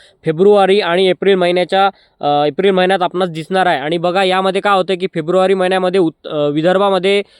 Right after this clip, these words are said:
अ, थोडं गारपिटीचं वातावरण हे दिसणार आहे, पावसाचं वातावरण पण दिसणार आहे. तसेच, अ, उत्तर महाराष्ट्र तसेच मध्य महाराष्ट्र या विभागामध्ये आपणास एप्रिल महिन्यामध्ये गारपिटीचं वातावरण दिसणार आहे.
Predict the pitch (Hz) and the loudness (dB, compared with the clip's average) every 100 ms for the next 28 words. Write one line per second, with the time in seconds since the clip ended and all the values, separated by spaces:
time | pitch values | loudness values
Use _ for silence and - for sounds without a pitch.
0 | _ - 151 156 156 180 196 170 165 180 | _ -4 -2 -2 0 0 2 0 -2 -4
1 | 185 190 175 175 190 190 165 185 185 180 | -2 0 0 0 0 0 -2 -2 0 0
2 | 185 196 160 156 190 180 175 185 185 190 | 0 0 -2 -4 -2 -2 -2 -2 -4 -6
3 | 170 160 185 190 202 _ _ - 160 196 | -6 -4 0 0 -2 _ _ -8 -4 -4
4 | 185 202 208 190 160 208 196 180 185 185 | -2 0 2 2 0 0 0 0 0 0
5 | 202 190 170 190 170 165 190 180 185 170 | -2 -2 -2 -2 -4 -2 0 0 0 -2
6 | 175 185 180 175 180 185 175 170 175 165 | -2 0 0 0 0 0 -2 -2 -2 -2
7 | 180 175 160 185 190 180 185 175 180 160 | -4 -4 -4 -2 0 0 0 0 0 0
8 | 156 170 170 156 156 160 147 147 135 | -2 -4 -2 -2 -2 -4 -6 -4 -4